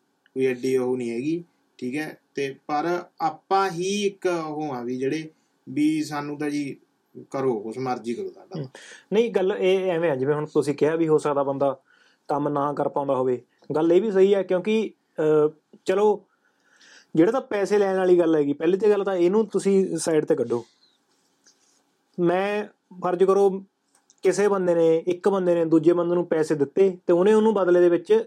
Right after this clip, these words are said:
Speaker 2: ਨਿਊਜ਼ੀਲੈਂਡ ਦੇ ਵਿੱਚ ਬੁਲਾ ਲਿਆ ਜੌਬ ਆਫਰ ਦੇ ਕੇ, ਉਹ ਤਾਂ ਪੱਚੀ ਲੱਖ ਵਾਲੀ ਉਹਦੀ ਟ੍ਰਾਂਜੈਕਸ਼ਨ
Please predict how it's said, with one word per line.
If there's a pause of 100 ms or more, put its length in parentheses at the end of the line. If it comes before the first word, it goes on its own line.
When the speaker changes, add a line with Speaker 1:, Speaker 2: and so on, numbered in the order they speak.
Speaker 2:
ਨਿਊਜ਼ੀਲੈਂਡ
ਦੇ
ਵਿੱਚ
ਬੁਲਾ
ਲਿਆ (600)
ਜੌਬ (100)
ਆਫਰ
ਦੇ
ਕੇ, (480)
ਉਹ
ਤਾਂ (840)
ਪੱਚੀ
ਲੱਖ
ਵਾਲੀ
ਉਹਦੀ
ਟ੍ਰਾਂਜੈਕਸ਼ਨ